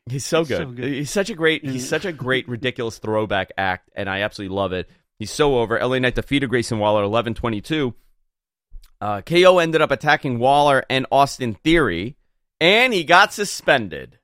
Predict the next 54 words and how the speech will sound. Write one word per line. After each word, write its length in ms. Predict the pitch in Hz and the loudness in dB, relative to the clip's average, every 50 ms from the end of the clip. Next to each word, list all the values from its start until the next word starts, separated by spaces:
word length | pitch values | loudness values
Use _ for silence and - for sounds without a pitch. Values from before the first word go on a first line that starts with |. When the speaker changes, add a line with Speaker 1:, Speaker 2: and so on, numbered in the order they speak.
| _ _ _ _ | _ _ _ _
Speaker 2:
<laughs> 640 | - - - _ _ _ _ _ _ _ _ _ - | -20 -20 -20 _ _ _ _ _ _ _ _ _ -18
You've 220 | 185 - 262 240 | -10 -8 -8 -8
seen 220 | - - 226 208 180 | -6 -6 -4 -2 -2
that 140 | 156 139 | -4 -4
coming 340 | - - 156 151 147 135 131 123 | -4 -4 -2 -2 -2 -4 -8 -10
at 60 | 110 _ | -12 _
the 60 | - | -8
top 220 | - 147 127 - - | -6 -4 -4 -6 -8
of 60 | 131 | -16
the 60 | 120 | -18
show 320 | 104 - - 131 127 120 117 | -14 -8 -6 -6 -6 -6 -6
when 100 | 113 139 | -8 -8
Speaker 1:
Of 60 | 120 | -6
Speaker 2:
they 60 | 117 | -4
Speaker 1:
course. 180 | - 151 123 95 | -2 0 0 0
Speaker 2:
announced 300 | 82 80 - - - _ - | -2 -4 -8 -12 -18 _ -10
that. 100 | 208 - | -6 -2
Speaker 1:
Yeah, 160 | 113 107 87 - | -2 -2 -2 -2
of 120 | 107 - | -6 -10
course. 400 | - - 113 95 80 78 - 104 - | -8 -6 -6 -6 -6 -8 -14 -18 -18
Speaker 2:
<laughs> 40 | _ _ _ _ _ _ - - _ _ _ _ _ _ _ - 208 226 233 | _ _ _ _ _ _ -20 -20 _ _ _ _ _ _ _ -20 -16 -10 -8
Speaker 1:
Now, 240 | 220 147 151 147 143 - | -4 -2 0 0 0 -2
now, 320 | 127 139 135 131 123 123 - - | 0 2 4 4 4 4 2 -2
if 260 | 139 139 127 - - | -2 -2 -2 -2 0
you 220 | 143 147 143 147 127 | 2 2 4 4 2
do 300 | 143 170 208 247 247 220 | 0 0 2 2 2 4
that, 400 | 202 180 170 165 170 160 - 147 | 6 8 10 10 8 6 4 2
you 120 | 143 143 | -2 0
gotta 300 | 135 131 147 147 147 151 | 2 4 4 4 4 4
be 120 | 135 165 | 0 -2
suspended. 640 | 156 - 175 170 - - - 190 196 190 180 156 135 | -6 -6 -6 -10 -4 2 4 4 4 4 2 0 0
I 80 | 127 | 0
promise 400 | 123 - 156 151 151 156 160 - | 0 2 4 4 4 4 2 0
I 60 | 165 165 | 0 2
won't 260 | 165 175 170 170 143 | 2 2 0 0 2
do 220 | 190 202 202 190 | 2 4 6 6
it. 100 | 170 151 | 4 4
And 100 | 151 143 151 | 2 0 -2
then 120 | 151 156 123 | -2 -2 2
bonk 360 | - 160 151 151 147 147 - | 4 6 6 6 4 0 -4
hit 160 | 147 139 - | -8 -10 -6
you 120 | - 135 127 | -2 0 2
over 80 | 127 160 | 2 4
Speaker 2:
Wink, 100 | 165 - | 4 4
Speaker 1:
the 80 | - 104 | 4 4
head. 180 | 101 175 170 | 2 2 2
Speaker 2:
wink. 280 | 175 180 175 160 151 - - - - - _ _ _ - | 0 0 0 0 -2 -6 -12 -18 -18 -18 _ _ _ -14
<laughs> 420 | 170 151 135 _ _ - 151 131 _ _ _ _ - _ _ - _ _ _ _ _ _ - | -14 -14 -14 _ _ -20 -20 -20 _ _ _ _ -20 _ _ -20 _ _ _ _ _ _ -8
Speaker 1:
Hits 180 | - 127 123 - | -8 -8 -6 -4
Speaker 2:
Yeah. 60 | 127 | -4
Speaker 1:
you 40 | 123 | -4
over 100 | 113 104 | -4 -2
the 120 | 104 107 98 | -2 -4 -2
head. 220 | 98 92 82 80 | -2 -4 -6 -6